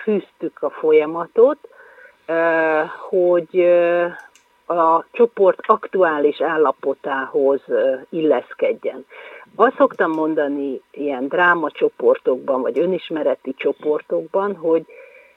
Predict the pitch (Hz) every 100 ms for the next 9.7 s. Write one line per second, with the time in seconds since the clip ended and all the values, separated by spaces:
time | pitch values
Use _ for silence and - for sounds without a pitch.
0 | _ _ 160 156 196 190 196 185 190 214
1 | 285 294 _ _ 165 156 180 208 247 233
2 | 185 - - 202 - 214 165 175 175 180
3 | 170 170 147 165 170 165 160 156 147 -
4 | 143 143 _ _ 165 151 147 151 151 -
5 | 117 - - - 143 160 185 202 - 214
6 | 185 156 233 233 165 151 151 151 143 165
7 | 143 - - 131 131 139 127 127 - -
8 | - - - - - - - - 202 226
9 | 175 156 135 147 175 196